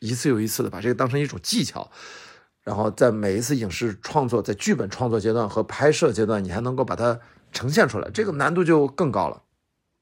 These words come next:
那我就说到，还是跟今天我的第六天的拍摄日，我觉得还是有点关联吧。我觉得这几天拍摄，包括今天我忘了是跟 B 组导演，我忘了是跟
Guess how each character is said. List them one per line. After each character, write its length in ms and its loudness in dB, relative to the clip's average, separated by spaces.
那 80 8
我 80 -2
就 80 0
说 180 0
到， 180 -2
还 220 -4
是 180 -6
跟 160 -2
今 140 -4
天 100 -4
我 120 -4
的 100 -4
第 160 -4
六 180 0
天 160 -6
的 80 -4
拍 200 -4
摄 180 -2
日， 160 0
我 140 -6
觉 80 -10
得 40 -6
还 60 -6
是 340 -2
有 340 -6
点 200 -4
关 240 -2
联 180 -8
吧。 200 -12
我 80 -2
觉 140 4
得 360 4
这 120 -2
几 160 -4
天 180 2
拍 180 0
摄， 280 4
包 160 2
括 100 -2
今 160 -4
天 100 -2
我 60 -2
忘 160 0
了 60 -4
是 100 -8
跟 320 -2
B 120 -6
组 160 -4
导 160 -4
演， 240 -4
我 100 -10
忘 100 -2
了 60 -2
是 100 -6
跟 300 -2